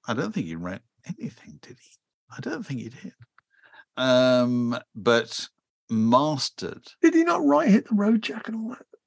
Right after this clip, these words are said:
Speaker 2: Maybe not.
Speaker 1: I, do you know, I'm not sure if he did. Uh, God,
Speaker 2: Okay.
Speaker 1: I, I don't, I, I, it could be.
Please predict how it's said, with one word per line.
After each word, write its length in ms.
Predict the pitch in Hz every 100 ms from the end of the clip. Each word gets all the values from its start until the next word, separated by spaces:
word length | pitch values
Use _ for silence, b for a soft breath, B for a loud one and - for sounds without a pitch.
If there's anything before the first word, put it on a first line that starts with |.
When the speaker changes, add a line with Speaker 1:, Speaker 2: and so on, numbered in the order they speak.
| _ _ _ _ _ _ _ -
Speaker 2:
Maybe 240 | 220 254
not. 280 | 240 294 311 - _ _ _ -
Speaker 1:
I, 100 | 170
do 140 | -
you 80 | 220
know, 160 | 220
I'm 160 | 190 170
not 200 | 160 -
sure 280 | - 123 113
if 120 | 110
he 80 | -
did. 400 | 107 - 107 104 -
Uh, 80 | 120
God, 380 | 107 110 101 90
Speaker 2:
Okay. 280 | 87 92 -
Speaker 1:
I, 120 | 104
I 20 | 107
don't, 220 | 104 104
I, 200 | 95 90
I, 260 | - 107 - 95
it 100 | 90
could 160 | -
be. 100 | 95